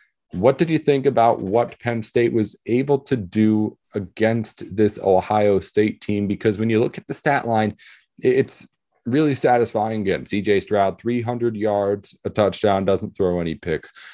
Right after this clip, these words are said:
Henderson at a hundred fifty-two yards on the ground with the score, a spread out passing attack, scoring the ball as well. Uh, again, you, you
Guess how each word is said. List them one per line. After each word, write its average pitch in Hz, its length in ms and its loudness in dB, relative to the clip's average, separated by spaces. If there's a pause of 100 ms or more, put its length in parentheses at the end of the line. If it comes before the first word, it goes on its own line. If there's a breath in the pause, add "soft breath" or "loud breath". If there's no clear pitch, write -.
(140 loud breath)
Henderson 110 360 2
at 95 160 2
a 90 40 2
hundred 92 340 -2
fifty-two 98 480 -2
yards 92 460 4
on 95 180 2
the 92 80 0
ground 90 400 -2
with 85 140 -6
the 85 80 -4
score, 87 500 2
a 85 40 2
spread - 760 -2
out 101 360 0
passing 107 520 -2
attack, 87 440 -4 (340 loud breath)
scoring 107 440 2
the 95 60 2
ball 98 360 2
as 87 200 -6
well. 98 400 0 (340 soft breath)
Uh, 110 80 -4
again, 113 420 0
you, 120 180 -4
you 104 300 -6